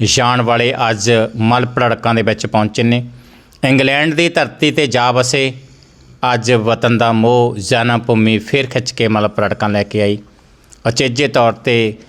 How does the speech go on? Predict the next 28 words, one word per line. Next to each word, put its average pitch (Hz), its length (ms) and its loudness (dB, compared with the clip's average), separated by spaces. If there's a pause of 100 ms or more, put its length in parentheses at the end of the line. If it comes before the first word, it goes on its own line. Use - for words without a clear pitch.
(320)
ਗੱਲਾਂ 131 240 2
ਕਰਾਂਗੇ 120 480 0
ਕੁਛ 120 380 -2 (400)
ਜ਼ੁਬਾਨੀ 120 500 2
ਦੀਆਂ, 123 320 2 (560)
ਗੱਲਾਂ 127 260 2
ਕਰਾਂਗੇ 120 400 0
ਕੁਛ 120 260 -2
ਉਸ - 340 -2
ਪਿਆਰ 113 400 -2
ਦੀਆਂ, 113 340 0 (460)
ਗੱਲਾਂ 123 340 0
ਕਰਾਂਗੇ 117 420 0
ਮਾਂ 113 300 2 (120)
ਖੇਡ 190 300 0
ਕਬੱਡੀ 104 320 0
ਦੀਆਂ। 95 220 -2 (760)
ਦੇਸ਼ 143 200 0
ਸੇਵਕ 143 280 -2
ਦੇ 131 100 2
ਉੱਪਰ 127 260 0 (340)
ਬਹੁਤ 123 240 0 (200)
ਜ਼ਿਆਦਾ 110 340 2
ਪਿਆਰ 110 320 -2
ਭਰੀ 107 320 -2
ਸਤਿ 123 240 -4
ਸ੍ਰੀ 104 260 -4
ਅਕਾਲ। 87 200 -8